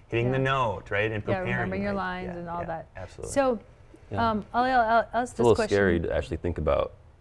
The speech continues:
Speaker 2: Yeah.
Speaker 3: being a forty-year-old and having done, like, a repetitive,
Speaker 1: Yeah.
Speaker 2: Yeah.
Speaker 3: like, automatic, really natural movement that you've
Speaker 1: Yeah.
Speaker 3: learned over the years,
Speaker 1: Mm-hmm.
Speaker 3: and,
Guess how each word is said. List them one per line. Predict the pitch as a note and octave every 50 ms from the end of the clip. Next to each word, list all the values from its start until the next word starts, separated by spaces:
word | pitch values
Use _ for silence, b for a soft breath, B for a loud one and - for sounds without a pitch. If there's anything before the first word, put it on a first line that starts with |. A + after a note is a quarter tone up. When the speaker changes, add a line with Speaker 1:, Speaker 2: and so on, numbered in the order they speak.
| - - - - _ - - - - - - - -
Speaker 2:
Yeah. | F2+ E2
Speaker 3:
being | E2+ F2 E2+ E2+
a | D#2+
forty-year-old | D#2 - F2 E2 E2 D#2+ D#2 D#2 D2+ D2+ D2+
and | D#2 D#2
having | E2+ F2+ F2 E2+ D#2+ D#2+
done, | D#2 D#2+ D#2+ D#2
like, | C#2+ D2 - -
a | D#2+ - - -
repetitive, | F2 E2+ - - - F2 F2 E2 E2 D#2+ D#2 D#2 - - - - - -
Speaker 1:
Yeah. | - - - -
Speaker 2:
Yeah. | A3 A3 B3 C#4
Speaker 3:
like, | - - C#3+ - - -
automatic, | E2+ E2+ E2+ E2 D#2+ D#2+ D#2+ D#2+ D#2 D#2+ D#2 - - - - -
really | - F#2 F2 E2+
natural | D#2+ D#2 D#2+ D#2 D#2 D#2 D#2 - - E2 D#2
movement | D#2 D2+ D#2 D#2+ D#2 D#2 D2+ D2 -
that | - -
you've | - D#2+ E2 D#2
Speaker 1:
Yeah. | D#2+ E2
Speaker 3:
learned | D#2+ D#2 D#2 D#2 D#2+
over | D#2+ E2 E2
the | D2 D2
years, | D2+ C#2 D2+ D2+ - -
Speaker 1:
Mm-hmm. | - -
Speaker 3:
and, | -